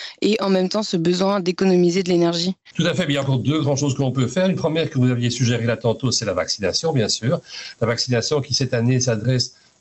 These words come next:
Speaker 2: tout particulièrement en tant que deuxième rappel ou premier rappel si on n'a pas fait, hein. Je,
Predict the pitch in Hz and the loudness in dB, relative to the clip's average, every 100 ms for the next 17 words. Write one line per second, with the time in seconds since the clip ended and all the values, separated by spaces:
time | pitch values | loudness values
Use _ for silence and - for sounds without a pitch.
0 | - 175 156 123 135 123 123 117 135 123 | -2 0 0 -2 0 0 2 2 2 2
1 | 113 127 120 104 110 151 123 127 123 123 | 0 0 0 -2 0 0 0 2 0 0
2 | 175 147 - _ - 214 - 190 185 165 | -2 -4 -6 _ -2 -2 0 -2 -2 -2
3 | 165 170 156 160 147 139 135 190 151 117 | -2 -2 -4 0 0 0 -2 -2 -2 0
4 | 151 120 | 0 0